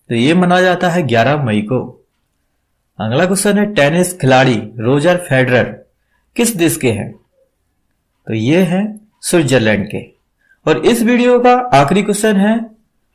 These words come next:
उनचासवीं समांतर रेखा किसके मध्य स्थित है?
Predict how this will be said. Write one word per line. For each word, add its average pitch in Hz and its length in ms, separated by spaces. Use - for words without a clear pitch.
उनचासवीं 196 640
समांतर 170 640
रेखा 113 760
किसके 185 320
मध्य 135 440
स्थित - 260
है? - 280